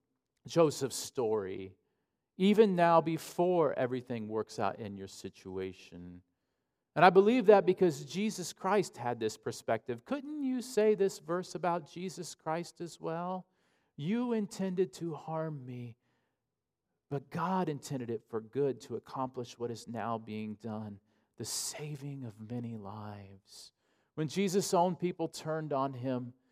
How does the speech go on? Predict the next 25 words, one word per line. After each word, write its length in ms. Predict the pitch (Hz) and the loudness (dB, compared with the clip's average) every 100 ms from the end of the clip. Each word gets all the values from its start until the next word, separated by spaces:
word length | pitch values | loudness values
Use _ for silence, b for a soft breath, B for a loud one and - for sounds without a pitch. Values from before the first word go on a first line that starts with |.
| _ - | _ -2
when 140 | 160 | 4
his 120 | 185 | 4
disciples 800 | 180 180 - 180 196 170 170 131 | 4 -2 4 4 4 2 -2 -2
abandoned 640 | 147 - 156 156 143 143 | -4 -2 -2 -2 -2 -6
him, 180 | 139 135 | -2 -2
when 120 | 143 | -2
he 120 | 165 196 | -2 0
was 220 | 165 - | 0 -2
forced 340 | - 185 - | -2 -2 -2
to 60 | 160 | -6
carry 400 | - 175 170 170 | -6 -4 -2 0
his 220 | 165 139 - | -2 -4 -4
own 280 | 156 170 165 | -2 -2 -6
cross, 600 | - 165 165 160 - - b b b | -2 2 4 2 -2 -16 b b b
a 80 | 156 | 0
tool 380 | - 175 180 160 | 4 4 8 6
of 160 | 143 | 6
Roman 320 | 165 175 175 156 | 4 4 4 -6
torture, 500 | 160 175 165 165 151 | -2 -2 0 -2 0
up 160 | 147 | 0
a 80 | 160 | 0
hill 300 | 151 175 160 | 2 4 6
outside 440 | 160 160 - 165 | 6 4 2 4
of 120 | 156 135 | 4 0
Jerusalem 880 | 156 151 160 151 - 151 143 143 | -6 -2 -2 -4 -8 -6 -6 -8